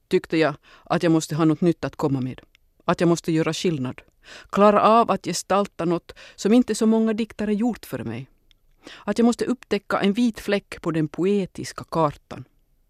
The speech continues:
Det var då jag kom på att det finns alldeles för få dikter som förmedlar en livsbejakande, sensuell känsla, som förmedlar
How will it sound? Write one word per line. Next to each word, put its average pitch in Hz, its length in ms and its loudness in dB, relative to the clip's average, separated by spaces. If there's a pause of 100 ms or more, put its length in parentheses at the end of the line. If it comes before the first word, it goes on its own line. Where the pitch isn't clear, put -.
(460)
Det 185 80 2
var 233 120 8
då 240 80 8
jag 240 140 4
kom 208 160 2
på 208 400 4
att 180 160 0
det 196 80 -2
finns 185 400 -4 (240)
alldeles 208 500 4
för 202 120 0
få 214 480 2
dikter 147 480 -4 (320)
som 185 220 0
förmedlar 170 600 2 (140)
en 175 180 2
livsbejakande, 151 1040 0 (400)
sensuell 170 800 2 (360)
känsla, 143 540 2 (360)
som 165 180 0
förmedlar 165 640 2